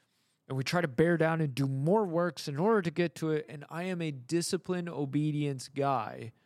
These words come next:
but at the same time, there is a sense of where you're trying to engineer your faith, you're going about it wrong.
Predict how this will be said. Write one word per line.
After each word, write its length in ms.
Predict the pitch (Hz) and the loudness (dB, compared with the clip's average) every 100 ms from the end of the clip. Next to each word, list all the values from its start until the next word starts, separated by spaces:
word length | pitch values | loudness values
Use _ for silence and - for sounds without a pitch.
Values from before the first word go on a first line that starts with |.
| _ _ _ _ _ | _ _ _ _ _
but 100 | - | -6
at 100 | 123 | -6
the 100 | - | -4
same 380 | 110 - 156 170 | -2 2 2 2
time, 560 | 156 185 175 120 104 101 _ _ _ _ _ - | 4 4 4 2 -2 -8 _ _ _ _ _ -8
there 180 | 117 | -4
is 220 | 127 127 135 | -4 -2 -2
a 140 | 143 | -2
sense 480 | 131 - 175 143 - | -2 0 0 0 -2
of 140 | 120 | 0
where 200 | 123 127 | 2 2
you're 200 | 123 123 | 0 -4
trying 540 | 117 - 147 151 160 143 | -8 -6 -4 -2 -4 -8
to 340 | - 151 127 113 - _ _ _ _ _ _ _ | -8 -6 -6 -8 -18 _ _ _ _ _ _ _
engineer 800 | 175 185 175 147 160 151 165 156 | 0 2 2 2 2 4 4 4
your 360 | 135 120 131 135 | 2 2 2 2
faith, 720 | 120 - 139 123 110 - - - _ _ _ _ _ _ _ _ _ _ _ _ _ _ _ _ _ _ _ _ _ _ _ _ | -2 -4 -2 -2 -6 -14 -20 -20 _ _ _ _ _ _ _ _ _ _ _ _ _ _ _ _ _ _ _ _ _ _ _ _
you're 140 | 139 139 | -10 -2
going 300 | 170 175 160 | 0 2 2
about 280 | 143 151 | 2 2
it 100 | 156 | 0
wrong. 460 | - 165 202 55 53 | -2 -4 -4 -8 -12